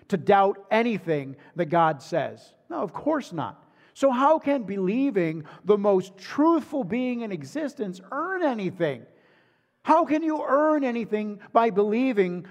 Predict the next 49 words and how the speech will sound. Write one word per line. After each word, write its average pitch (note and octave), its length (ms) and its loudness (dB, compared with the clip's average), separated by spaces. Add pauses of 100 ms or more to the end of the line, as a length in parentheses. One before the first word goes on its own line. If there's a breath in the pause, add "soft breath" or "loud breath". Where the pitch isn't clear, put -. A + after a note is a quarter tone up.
(120)
that F#3 160 0
the F#3+ 100 2
God A3 340 4
who F3+ 140 -4
cannot G#3 480 -2
lie F#3+ 300 2
is D3 160 -6
telling E3 340 -4
you D#3+ 80 -8
the D#3 120 -10
truth? D3+ 400 -10
It's D3+ 160 -12
ludicrous G3 500 -6
on F#3 140 -6
the F3+ 60 -6
face B3 360 -8
of C#3+ 140 -10
it. - 140 -18 (720)
My C4 200 2
faith B3 400 -2
doesn't A3 340 2
deserve E3+ 460 -4
any F3 200 -2
reward E3 520 -2
because E3+ 340 -8 (240 loud breath)
believing A#3+ 520 -2
God C4+ 360 2
is G#3 80 -6
the F3 80 -8
very A3+ 320 -4
least C#4 400 -2
I F#3 180 0
can D#3 220 -6
do. C#3 400 -8 (160 loud breath)
And B3+ 140 -2
more C4 180 2
importantly, C4 580 -2
this A3+ 200 -10
faith F3+ 280 -2
isn't E3+ 240 -4
mine A#3 300 2
anyway. D4+ 600 2 (120)
It's A#3+ 160 0
a - 80 -4
gift D4+ 500 0 (200 loud breath)
that A3+ 120 2
I C#4+ 180 4
have D4+ 140 -4
received. C#4 800 -4